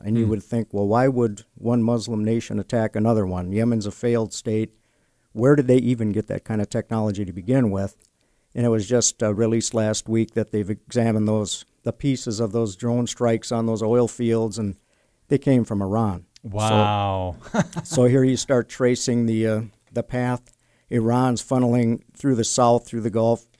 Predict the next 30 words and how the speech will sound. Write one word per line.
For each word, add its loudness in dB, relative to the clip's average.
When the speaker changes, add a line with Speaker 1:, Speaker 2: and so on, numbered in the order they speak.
Speaker 1:
uh, -6
weapons 0
to 0
Yemen 4
because -6
they 0
want 0
to -4
destabilize 0
Saudi 0
Arabia. 0
Why -2
would 0
they -2
want 0
to -2
do -4
that 4
again? 0
They're 0
both -4
Muslim -2
nations. -2
Well, -2
Iran 2
is -4
Shiite 0
Muslim. -8
They're -2
radical. 0